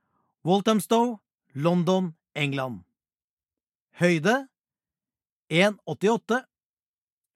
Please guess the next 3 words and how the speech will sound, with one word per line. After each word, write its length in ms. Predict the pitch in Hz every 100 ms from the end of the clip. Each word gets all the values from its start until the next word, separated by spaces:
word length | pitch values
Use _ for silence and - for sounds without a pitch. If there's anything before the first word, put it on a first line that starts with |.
| _
Posisjon: 680 | - 131 143 - 233 254 277 240 _ _ _ _ _ _
spiss. 800 | - - - 240 240 - - - _ _ _ _ _ _ _ _ _ _ _ _ _ _ _
Klubb: 380 | - 196 254